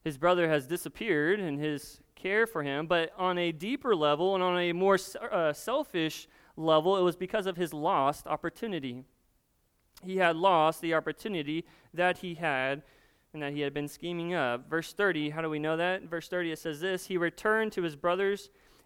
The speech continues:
and he said," now Reuben, instead of returning the boy back to his father, what do we find? Ru-, uh, Reuben returning to his brothers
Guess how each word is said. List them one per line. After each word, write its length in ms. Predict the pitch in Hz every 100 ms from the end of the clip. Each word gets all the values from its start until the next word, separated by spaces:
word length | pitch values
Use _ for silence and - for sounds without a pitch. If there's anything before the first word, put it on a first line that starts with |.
| -
and 160 | 160
he 80 | 156
said," 720 | - - 180 143 139 139 143 - _ _
now 280 | 165 160 170
Reuben, 380 | 165 180 180 175
instead 260 | 165 185
of 180 | 175 156 - _
returning 680 | - 170 - - 220 208 196
the 80 | 180
boy 300 | 160 185 196
back 220 | 180 175 -
to 100 | 170
his 160 | 160
father, 360 | - 202 208 185
what 100 | 175
do 40 |
we 120 | 170
find? 440 | 165 185 180 165 165
Ru-, 320 | 226 269 220
uh, 180 | 175 156
Reuben 440 | 175 277 180 175
returning 480 | 175 170 208 202 196
to 140 | 185
his 180 | 175 160
brothers 640 | 143 190 202 160 170 175